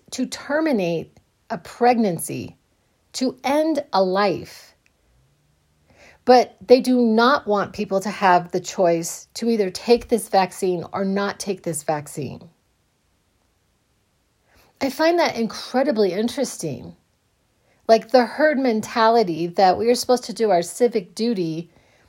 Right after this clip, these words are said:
um, to, to birthing, I mean, to taking this vaccine, but not carrying a child, not killing something. I mean,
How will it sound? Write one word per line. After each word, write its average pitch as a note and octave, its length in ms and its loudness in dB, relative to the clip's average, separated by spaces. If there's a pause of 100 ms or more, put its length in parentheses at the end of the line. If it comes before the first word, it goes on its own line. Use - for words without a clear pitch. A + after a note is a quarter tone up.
(380)
um, G3+ 380 0 (100)
to, A3+ 500 0 (120)
to B3 160 -4
birthing, A#3+ 720 2
I A3 80 -2
mean, A3 320 0
to G#3 640 -2 (260)
taking A3 800 -4
this G#3 300 0
vaccine, G#3 720 0 (460)
but G#3 160 2
not A#3+ 380 2
carrying A3+ 440 0
a F3+ 60 -4
child, F3+ 520 2
not A3 280 0 (300)
killing B3+ 480 0
something. D#3+ 720 -8 (1500)
I C4 80 2
mean, C4+ 380 2